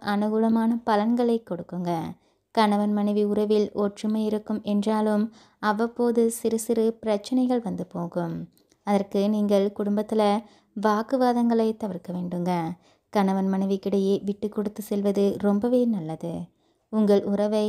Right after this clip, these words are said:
நல்லுறவாக ஆக்கிக்கொள்ள வெளியிடங்களுக்கு பயணம் மேற்கொள்ளலாங்க.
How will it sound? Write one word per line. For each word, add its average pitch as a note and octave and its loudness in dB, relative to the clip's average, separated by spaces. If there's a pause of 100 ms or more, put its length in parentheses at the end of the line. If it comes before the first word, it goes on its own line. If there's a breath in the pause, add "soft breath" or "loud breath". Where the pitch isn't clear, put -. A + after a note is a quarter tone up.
(160)
நல்லுறவாக G#3 -2
ஆக்கிக்கொள்ள G#3 0 (560 soft breath)
வெளியிடங்களுக்கு A#3 2 (300)
பயணம் A#3 0
மேற்கொள்ளலாங்க. E3+ -6